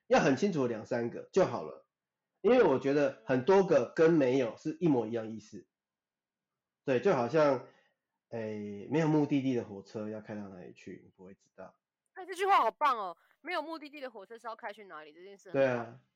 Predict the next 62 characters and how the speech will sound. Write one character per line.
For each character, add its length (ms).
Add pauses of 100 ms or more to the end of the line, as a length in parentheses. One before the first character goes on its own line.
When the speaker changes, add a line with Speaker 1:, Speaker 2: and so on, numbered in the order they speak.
(220)
Speaker 2:
就 160
如 100
果 160
你 100
在 20
Speaker 1:
是 40
要 60
开 80
去 60
哪 40
里？ 120 (100)
Speaker 2:
情 340
海 240
当 240
中 180
是 140
个 140
无 160
头 200
苍 300
蝇， 240 (400)
你 80
可 140
能 80
活 160
到 260
三-， 420
三 220
十 80
几 300
还 160
不 120
知 80
道 120
自 120
己 120
要 200
什 160
么。 280
我 100
觉 80
得 60
不 60
知 40
道 80
自 120
己 80
要 120
什 160
么 140
也 200
就 120
算 260
了， 60
但 120
是 140
如 100
果 140
你 100
连 200
自 100
己 100